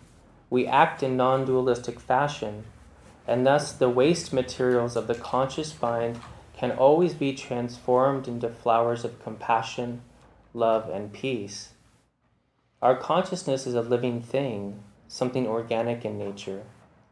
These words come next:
There are always waste materials and flowers in us. The gardener who is familiar with organic gardening is constantly on the alert to save the waste materials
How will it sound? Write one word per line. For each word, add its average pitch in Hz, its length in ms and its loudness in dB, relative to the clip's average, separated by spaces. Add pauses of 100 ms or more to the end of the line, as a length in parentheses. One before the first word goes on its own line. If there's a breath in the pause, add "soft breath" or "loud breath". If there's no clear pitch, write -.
(400)
There 123 100 4
are 131 140 6
always 156 480 6
waste 135 320 0
materials 117 560 -2
and 113 200 -10
flowers 117 640 0
in 117 160 -6
us. 104 440 -12 (920)
The 120 120 2
gardener 151 520 8
who 143 160 2
is 135 140 0
familiar 131 500 2
with 127 160 -2
organic 117 500 -2
gardening 110 520 -2 (400 soft breath)
is 113 260 -6
constantly 135 840 -2
on 127 220 -2
the 120 160 -4
alert 120 380 -4
to 113 100 -10
save 139 460 -2
the 127 80 0
waste 110 320 -2
materials 110 680 -4